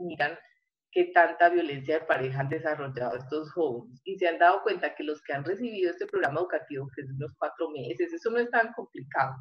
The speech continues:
es otra materia, años después tienen mucha menos violencia de pareja que los que no han recibido ese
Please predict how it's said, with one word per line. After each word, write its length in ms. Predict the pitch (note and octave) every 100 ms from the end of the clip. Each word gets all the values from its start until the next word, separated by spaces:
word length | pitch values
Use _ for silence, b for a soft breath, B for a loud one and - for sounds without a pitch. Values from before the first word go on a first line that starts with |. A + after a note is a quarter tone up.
| C3+ C3+ - -
es 160 | D3+
otra 240 | E3 - F3
materia, 440 | D#3 - C3 - -
años 360 | F3+ G#3+ B3
después 440 | A#3 F#3 F#3+ B3+ B3+
tienen 280 | G3 F#3 F#3+
mucha 380 | G3+ A3+ A3+ A#3
menos 320 | G#3+ G#3 G3+
violencia 480 | F#3+ E3+ D3 C#3 F#3
de 60 |
pareja 460 | G3+ F#3+ D#3 F3 F#3
que 120 | -
los 200 | D3 C3+
que 100 | -
no 140 | D3 C3+
han 120 | B2+
recibido 540 | C3+ C#3+ - C3+ B2
ese 140 | B2